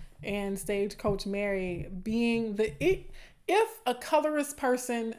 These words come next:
needed an excuse to cast a dark-skinned person, like, this was their excuse. This was your excuse. Like, if you try to say, "Oh, well, we can't cast dark-skinned women for what, what, what,"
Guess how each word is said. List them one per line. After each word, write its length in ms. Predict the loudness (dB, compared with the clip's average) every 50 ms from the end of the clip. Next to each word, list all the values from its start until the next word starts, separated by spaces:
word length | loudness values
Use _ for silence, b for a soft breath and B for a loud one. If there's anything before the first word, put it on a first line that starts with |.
| -4
needed 380 | -4 0 0 2 2 2 0 0 0
an 100 | 0 0
excuse 920 | 0 -2 -2 -6 -8 -8 -2 2 4 4 4 4 2 -2 -6 -8 -10 -12 -16 b b b b b b
to 120 | -2 -2 -2
cast 400 | 0 2 2 4 4 2 0 0
a 100 | -2 0
dark-skinned 440 | 2 2 2 0 0 -4 -4 -4 0
person, 300 | 0 0 0 0 -2 0
like, 180 | 0 0 0
this 160 | 0 -2 -2
was 100 | -2 0
their 160 | 2 2 2 2
excuse. 520 | 0 -2 -4 -4 -6 -6 -8 -12 -14 -16 -20 -20 -20 _ _ _ _ -20 -18 -18 b b b b b b b b 4
This 120 | 4 8
was 140 | 10 10 10
your 120 | 12 10
excuse. 600 | 10 10 8 4 4 10 12 12 12 12 8 6
Like, 140 | 6 6 6
if 120 | 6 6 8
you 140 | 10 8
try 220 | 10 10 8 8 8
to 80 | 6
say, 200 | 6 6 4 6 6
"Oh, 260 | 8 8 10 10 10
well, 100 | 8 6
we 140 | 4 4 0
can't 320 | 0 -2 -2 -2 -2 -2
cast 280 | 0 0 0 0 0 0
dark-skinned 460 | -2 -2 -2 -2 -4 -4 -4 -2 -2
women 180 | 0 0 0 0
for 100 | 2 4
what, 220 | 4 4 4 4
what, 100 | 4 4
what," 320 | 4 4 4 4 2 2